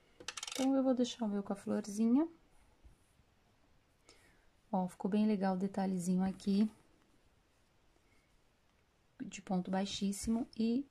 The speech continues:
tem essa opção aqui, ó, eu vou colocar outra florzinha, que eu não fiz. Eu deixei o acabamento só aqui,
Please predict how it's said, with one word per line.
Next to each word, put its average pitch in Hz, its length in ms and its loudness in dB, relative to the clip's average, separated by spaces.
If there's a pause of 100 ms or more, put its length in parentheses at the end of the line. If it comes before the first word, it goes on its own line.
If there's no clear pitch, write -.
tem 220 180 2
essa 220 160 -2
opção 208 340 -2
aqui, 233 340 4
ó, 202 140 6
eu 196 80 2
vou 190 100 -4
colocar 196 440 -2
outra 196 320 -4
florzinha, 196 680 0 (800)
que 220 160 0
eu 220 120 4
não 240 180 6
fiz. 240 640 0 (1160)
Eu 208 100 -2
deixei 214 320 -2
o 208 60 2
acabamento 208 440 2
só 240 220 2
aqui, 254 420 4